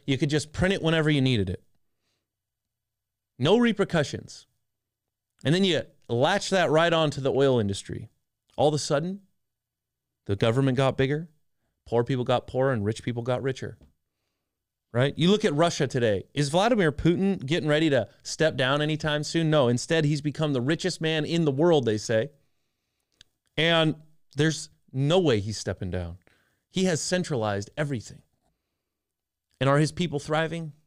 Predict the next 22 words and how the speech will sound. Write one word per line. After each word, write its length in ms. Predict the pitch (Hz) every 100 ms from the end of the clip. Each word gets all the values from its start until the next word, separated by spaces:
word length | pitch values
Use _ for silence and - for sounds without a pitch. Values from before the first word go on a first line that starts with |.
| _ -
Not 220 | 139 143
last 260 | 139 127
I 80 | 120
checked. 440 | 101 110 - - _ _ _ _ _ _ _ _ _ _ -
America 380 | 180 233 -
thrived 720 | 151 156 156 135 90 - - _ _ _ _ _ _ _ _
because 440 | 139 180 151 - - _ _ _ _ _ _ _ _ -
our 200 | 220 254
founding 400 | 233 240 202 156
fathers 400 | 202 202 156 147
put 200 | 202 143
guardrails 840 | 151 214 165 135 101 - - - _ _ _ _ _ _ _ _ _ _ _ _ _ _ _ _ _
in 120 | 190 202
the 60 |
whole 260 | 160 208 175
system. 520 | - 196 - 110 113
See, 240 | - 208 180
they 220 | 202 247
knew. 440 | 220 196 262 139 - - -
They 220 | 220 233
knew 300 | 185 240 196
that 220 | 139